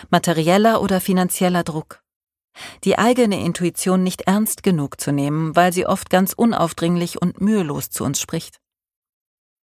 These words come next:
Zulassen, dass unsere Voreingenommenheiten oder Denkgewohnheiten unser Denken dominieren, das heißt, Vertrautes dem anderen vorziehen. Gender Bias,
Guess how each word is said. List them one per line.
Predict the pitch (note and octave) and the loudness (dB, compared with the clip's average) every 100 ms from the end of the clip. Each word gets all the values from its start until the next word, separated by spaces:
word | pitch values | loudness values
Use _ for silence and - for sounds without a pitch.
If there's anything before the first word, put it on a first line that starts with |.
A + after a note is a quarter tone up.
| _ - - - _ | _ -20 -18 -20 _
Zulassen, | - B3+ C4 - B3+ B3+ | 2 2 2 0 -2 0
dass | A3+ - | 0 0
unsere | F#3 F3 F3 | 0 0 -2
Voreingenommenheiten | - A3+ G#3+ E3+ D#3+ D#3+ D#3+ E3 D3 E3 E3 D#3+ D#3+ - - _ | 0 0 0 0 0 0 0 0 2 2 2 -2 -4 -8 -20 _
oder | D3 C3+ B2+ - | -4 -4 -4 -2
Denkgewohnheiten | D#3+ G#3 - E3 D#3+ E3+ D#3+ E3+ E3+ F#3+ A3 | 0 2 2 2 2 2 2 0 0 -2 0
unser | G3 F#3+ F3+ | -2 -2 0
Denken | F#3+ G3+ - F3 | 0 0 0 -2
dominieren, | E3+ E3+ F3 F#3+ F#3+ D#3+ D3 - - - | 0 0 2 2 0 -2 -6 -12 -4 0
das | F3+ | 2
heißt, | G#3 A3 - - | 2 2 -2 -14
Vertrautes | - F#3+ - - G#3 A#3+ G3 - | -6 -4 -4 -2 0 0 -4 -4
dem | F3+ E3 | -4 -2
anderen | E3+ F3 E3 C#3 | -2 -2 -2 -6
vorziehen. | - D#3 C#3 - G2 - - _ _ _ _ _ _ _ _ _ _ _ _ _ _ _ - - _ _ | -6 -4 -4 -6 -8 -10 -12 _ _ _ _ _ _ _ _ _ _ _ _ _ _ _ -20 -20 _ _
Gender | F3 G#3+ G#3 E3+ | 2 4 4 0
Bias, | D3 D3+ D3+ D3 - | 2 0 0 -2 -4